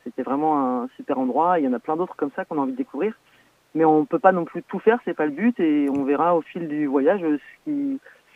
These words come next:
qui s'offre à nous, euh, en fonction de nos envies du moment. On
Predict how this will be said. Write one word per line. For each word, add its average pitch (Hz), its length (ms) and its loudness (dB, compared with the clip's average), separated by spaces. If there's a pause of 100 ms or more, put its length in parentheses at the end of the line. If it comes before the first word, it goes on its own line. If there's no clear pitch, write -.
(400)
qui 180 140 -6
s'offre 180 260 4
à 156 80 4
nous, 208 400 4
euh, 156 360 4
en 147 100 2
fonction 151 260 -8
de 170 60 -2
nos 165 180 0
envies 175 200 -2
du 156 100 -6
moment. 165 340 2
On 202 100 -2